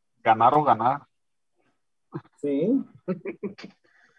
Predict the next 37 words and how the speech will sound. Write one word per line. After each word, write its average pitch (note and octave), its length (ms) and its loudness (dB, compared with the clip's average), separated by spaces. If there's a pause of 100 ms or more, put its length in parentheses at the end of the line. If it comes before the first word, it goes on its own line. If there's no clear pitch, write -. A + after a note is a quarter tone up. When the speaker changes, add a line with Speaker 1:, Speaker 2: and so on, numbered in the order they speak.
(280)
Speaker 1:
Eh, C#3+ 300 4
que C3+ 80 -2
por C3 140 2
acá D3+ 180 -4
Javier D#3 240 2
Chávez F3 220 2
de F3 80 0
la C#3+ 100 0
Mora, C#3+ 360 0
"Muy C3+ 220 -6
triste E3 580 0
ver D3+ 160 0
lo D#3+ 120 0
que C3+ 100 -12
se C#3 100 -10
ha C3+ 40 -10
convertido C#3 480 -2
este D3+ 160 -6
equipo. D3 540 -2
Chivas C3+ 260 -4
sin A#2+ 140 -10
su - 100 -14
tradición B2 540 -4
es C3 100 -6
el C3+ 100 0
San A2 220 -4
Luis, A2+ 400 -4
con A2 180 -10
estadio A2+ 300 -4
nuevo. A#2 480 -4
Y A2 80 -14
si - 140 -14
Amaury B2 260 -2
no C3 80 -6
se C3+ 160 -10
da C3+ 60 -6
cuenta, C#3+ 500 -4